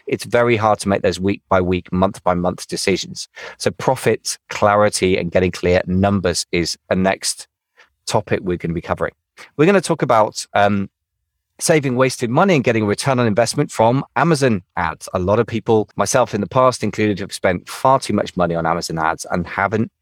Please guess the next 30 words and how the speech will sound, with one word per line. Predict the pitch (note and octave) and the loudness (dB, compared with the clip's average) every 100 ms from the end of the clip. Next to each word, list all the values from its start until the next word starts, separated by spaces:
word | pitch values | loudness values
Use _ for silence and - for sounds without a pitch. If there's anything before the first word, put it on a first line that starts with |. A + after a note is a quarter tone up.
| _ _ _ | _ _ _
really | F#2+ G2 G2+ G#2 G2+ | -2 2 4 4 2
found | G2+ - F2+ F2+ | -2 -2 0 0
a | |
way | F2 E2+ | 0 -2
to | - D#2+ - | -6 -10 -2
get | F2 - | -2 -2
the | F2+ | -4
most | F2 F2 | -2 0
out | A#2+ A#2 | 0 0
of | |
it. | G2+ - | -2 0
Other | A2 A2+ | 0 0
people | A2 G#2 G#2 | -2 -2 0
I | G2 | 2
know | G2+ F#2+ - - - - | 2 0 -4 -18 -20 -6
have | G2+ G2+ - | -2 -2 0
got | G2+ F#2 | 0 0
a | |
handle | - A#2+ A2+ F#2 | 0 -2 0 0
on | E2 | -2
that. | - _ | -4 _
So | - G2+ | -4 0
that's | A2+ - - | 0 0 -2
a | G2 | -2
really | F#2+ A2 G2+ G2 | 2 2 2 0
critical | - - - F#2 E2+ D#2+ - | -2 -6 -4 -4 -2 -4 -4
one | F2 E2+ D#2 | -2 0 0
to | - | -2
dive | F2 E2 - | -2 -2 -2
into. | E2+ E2 D#2+ | -8 -8 -10